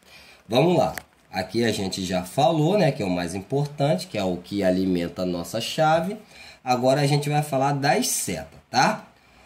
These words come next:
Uma, o verde escuro, que não é preto não, tá, pessoal? É verde escuro, tá? O verde escuro,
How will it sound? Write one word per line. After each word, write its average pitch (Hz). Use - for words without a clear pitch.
Uma, 247
o 165
verde 175
escuro, 151
que 113
não 139
é 202
preto 214
não, 151
tá, -
pessoal? 117
É 101
verde 131
escuro, 90
tá? 110
O 117
verde 160
escuro, 147